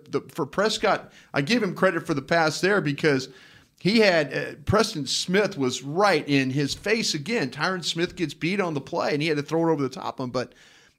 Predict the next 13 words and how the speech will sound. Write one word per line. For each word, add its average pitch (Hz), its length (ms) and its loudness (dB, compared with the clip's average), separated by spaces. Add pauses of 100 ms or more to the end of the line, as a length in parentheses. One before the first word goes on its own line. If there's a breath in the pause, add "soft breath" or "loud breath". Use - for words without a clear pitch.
(140 soft breath)
I 170 100 2
just 269 240 -2
feel 220 180 2
like, 175 280 0
though, 170 320 2
their 156 280 0
attitude 190 540 2
about 147 360 2
what 147 200 4
they 143 140 0
needed 139 500 2
to 127 80 -2
do 107 600 -2